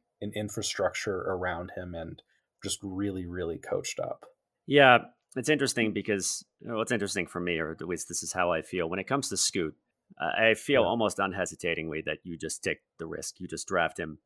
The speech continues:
Speaker 2: And if it doesn't work out between the three of them, you trade one of them. I don't have quite that feeling, despite all the positive things I've said about Amen. I don't have quite the same feeling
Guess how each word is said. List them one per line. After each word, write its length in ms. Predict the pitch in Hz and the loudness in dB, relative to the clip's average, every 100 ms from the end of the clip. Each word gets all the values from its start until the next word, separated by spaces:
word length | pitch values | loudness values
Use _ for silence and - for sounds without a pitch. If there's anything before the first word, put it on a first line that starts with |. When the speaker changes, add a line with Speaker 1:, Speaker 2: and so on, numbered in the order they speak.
| _ _ - | _ _ -10
Speaker 2:
And 100 | 90 | -4
if 60 | 85 | 0
it 40 | |
doesn't 200 | 95 101 | 0 0
work 180 | 92 87 | -2 2
out 160 | 92 85 | 2 2
between 200 | 85 87 | -2 -8
the 60 | |
three 200 | 80 92 | -8 -6
of 60 | 80 | -6
them, 80 | 78 | -6
you 60 | |
trade 220 | 73 78 73 | -8 -8 -8
one 120 | 73 | -10
of 40 | 71 | -10
them. 100 | 71 _ _ _ - | -14 _ _ _ -6
I 100 | 120 | 0
don't 220 | 113 156 | 4 6
have 160 | 151 - | 6 2
quite 320 | - 117 107 | 2 4 6
that 160 | 101 90 | 4 2
feeling, 280 | - 90 85 | 2 -2 0
despite 420 | 85 - 98 85 _ _ _ - | -4 2 4 2 _ _ _ 0
all 180 | 120 107 | 2 4
the 80 | |
positive 460 | 92 101 90 85 80 | 4 6 6 4 -8
things 260 | - 80 78 | -4 -4 -2
I've 120 | 76 | -2
said 320 | - 80 - _ _ _ - - - | 0 0 -2 _ _ _ -20 -14 -6
about 500 | 92 92 87 80 80 - - _ _ _ - | -2 6 6 6 2 -4 -6 _ _ _ 0
Amen. 280 | 104 95 | 2 2
I 100 | 87 | 2
don't 220 | 95 110 98 | 4 4 4
have 180 | 104 | 0
quite 240 | - 92 85 | 2 0 2
the 60 | |
same 240 | - 85 76 | -2 -6 -6
feeling 320 | 78 76 73 | -6 -6 -8